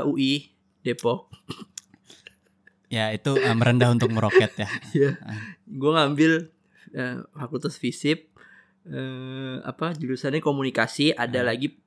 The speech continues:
Speaker 1: pengkhususannya periklanan. Ya, di situ gue belajar mengenai ya teori-teori periklanan segala macam dan menemukan lagi nih ketertarikan semakin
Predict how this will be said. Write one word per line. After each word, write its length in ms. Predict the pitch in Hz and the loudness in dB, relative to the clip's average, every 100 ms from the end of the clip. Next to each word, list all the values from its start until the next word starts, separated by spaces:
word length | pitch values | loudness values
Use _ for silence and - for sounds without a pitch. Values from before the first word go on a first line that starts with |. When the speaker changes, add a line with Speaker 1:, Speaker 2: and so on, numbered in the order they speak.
| _ | _
Speaker 1:
pengkhususannya 680 | 147 - 143 127 127 123 143 | -8 -4 -4 -4 -4 -2 -2
periklanan. 1000 | 127 113 113 107 120 117 113 69 - - | -4 -6 -2 -2 -2 -4 -6 -10 -14 -18
Ya, 100 | - | -16
di 100 | 95 | -14
situ 260 | - 110 120 | -12 -10 -8
gue 120 | 120 | -6
belajar 340 | 120 113 117 123 | -2 0 0 -2
mengenai 440 | 113 113 113 139 - _ _ _ | -6 -8 -10 -12 -14 _ _ _
ya 160 | 143 151 | 2 4
teori-teori 520 | 147 135 135 135 131 | 4 2 2 2 0
periklanan 480 | 127 123 123 123 127 | 0 -2 0 -2 -2
segala 260 | - 127 123 | -4 -4 -2
macam 320 | 120 135 147 | -2 0 0
dan 120 | 131 | 0
menemukan 500 | 127 127 127 123 135 | 0 -2 -4 -2 2
lagi 300 | 135 160 156 | 4 4 2
nih 100 | 165 | -2
ketertarikan 680 | 156 139 135 123 127 135 160 | -2 -4 -4 -4 -2 -2 -4
semakin 600 | - 131 117 - 127 | -4 -8 -8 -8 -10